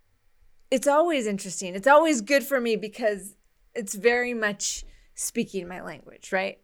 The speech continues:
I'm very much like, "I did this and I did this. And if you would like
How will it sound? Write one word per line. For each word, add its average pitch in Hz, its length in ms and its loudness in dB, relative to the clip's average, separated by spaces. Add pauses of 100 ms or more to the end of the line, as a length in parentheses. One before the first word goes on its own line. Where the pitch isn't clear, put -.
(140)
I'm 226 240 2
very 247 220 2
much 240 300 -4
like, 202 200 -2 (280)
"I 415 180 4
did 415 220 2
this 240 260 6
and 302 180 -6
I 370 120 -4
did 381 180 -2
this. 277 220 4
And 269 100 -4
if 277 100 -8
you 285 180 -6
would 294 140 -4
like 392 280 6